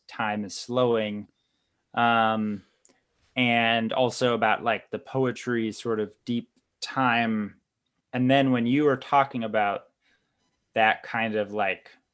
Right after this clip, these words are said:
standing still is its own form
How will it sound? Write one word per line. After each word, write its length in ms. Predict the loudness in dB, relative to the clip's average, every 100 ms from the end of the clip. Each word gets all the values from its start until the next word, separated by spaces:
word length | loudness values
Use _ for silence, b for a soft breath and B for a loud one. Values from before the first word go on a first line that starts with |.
| _
standing 680 | -18 -6 -2 0 0 -2 -4
still 840 | -10 -4 0 2 0 -2 -6 -12 _ _ _ _ _ _ _ _ _ _ _ _ _ -4
is 180 | -2
its 160 | -2 -6 -4
own 540 | 0 2 2 0 -4 -10 _
form 680 | -12 -2 0 2 0 -2